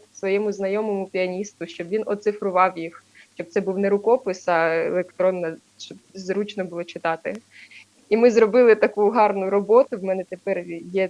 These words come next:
цей д-, в доступі цей цикл, ця музика, і дуже подобається моїм піаністам, які працюють зі мною, всі дуже зацікавлені.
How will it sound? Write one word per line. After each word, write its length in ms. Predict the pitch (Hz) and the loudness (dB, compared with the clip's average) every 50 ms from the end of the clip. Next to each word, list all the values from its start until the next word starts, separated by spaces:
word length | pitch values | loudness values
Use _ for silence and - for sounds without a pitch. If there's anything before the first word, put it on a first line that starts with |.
| 185 _ | -4 _
цей 220 | - 175 165 165 165 - _ 175 | -6 -6 -6 -6 -10 -14 _ -8
д-, 100 | 190 180 | -8 -8
в 120 | - 190 | -8 -6
доступі 540 | 180 196 190 196 - - - 170 - - 170 - _ | -4 -2 -2 -2 -4 -8 -12 -10 -8 -10 -10 -10 _
цей 140 | - 165 170 | -8 -8 -8
цикл, 360 | 170 - 247 254 254 - 226 190 - | -6 -4 -4 -4 -2 -2 -4 -2 -2
ця 100 | - 180 | -2 -2
музика, 640 | 170 190 226 226 202 202 233 220 - 202 190 190 185 | -2 -2 -4 -4 -4 -4 -4 0 0 2 2 2 2
і 280 | - - 196 196 175 165 - _ _ _ _ - 175 - | 0 -2 -4 -6 -6 -8 -14 _ _ _ _ -18 -8 -6
дуже 520 | 208 208 202 202 196 190 180 180 170 165 170 _ _ | -4 -4 -2 0 2 4 4 4 4 2 -2 _ _
подобається 880 | - 180 165 190 220 214 220 220 220 226 - - - 240 220 220 240 262 - _ _ _ _ _ _ _ _ _ - | -6 0 2 2 4 6 6 4 4 2 0 0 0 2 2 2 0 -2 -8 _ _ _ _ _ _ _ _ _ -8
моїм 360 | 208 196 190 196 190 185 185 | -6 -4 -2 -4 -4 -6 -4
піаністам, 600 | - - 208 185 190 202 226 226 - - 226 220 | 0 2 2 2 2 0 -4 -4 -2 0 0 0
які 220 | 214 208 214 220 220 | 0 -4 -4 -6 -4
працюють 540 | 214 214 220 214 - 240 240 247 240 190 | -4 -4 -4 -4 -6 -4 -2 -2 -2 -2
зі 80 | 185 208 | -2 -2
мною, 220 | 202 208 214 214 | 0 0 -2 -2
всі 160 | 202 208 - 226 | -4 -4 -6 -6
дуже 260 | 180 202 214 202 208 | -6 -4 -4 -2 -2
зацікавлені. 840 | 190 196 202 - 214 208 - 190 175 170 165 170 170 170 170 190 | -2 -4 -6 -6 -4 2 4 4 4 4 2 -2 -4 -6 -8 -8